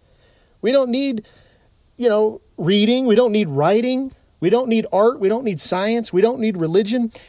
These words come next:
We don't need anything our ancestors depended on because we have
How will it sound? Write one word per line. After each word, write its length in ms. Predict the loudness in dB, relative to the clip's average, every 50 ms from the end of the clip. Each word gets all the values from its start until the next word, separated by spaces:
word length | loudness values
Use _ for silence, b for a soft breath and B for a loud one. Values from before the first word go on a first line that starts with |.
| B B
We 260 | -8 -4 -2 0 0 2
don't 320 | 2 2 2 0 -2 -4
need 420 | -4 -2 0 0 2 0 0 -2 -2 -2
anything 460 | -2 0 0 -2 -2 -2 -2 0 2
our 140 | 2 0 0
ancestors 680 | 0 -2 -2 -2 -2 0 0 0 -2 -2 -4 -4 -4 -4
depended 520 | -6 -8 -6 -4 -4 -2 0 0 0 0
on 380 | -2 -2 -4 -6 -6 -8 -12 -16 _ _ _ _ _ _ _ _ _ _ _ _
because 380 | -10 -8 -4 -4 -4 -2 -4
we 220 | -4 -4 -2 -2 -2
have 420 | -2 -2 -2 -2 -4 -6 -8 -12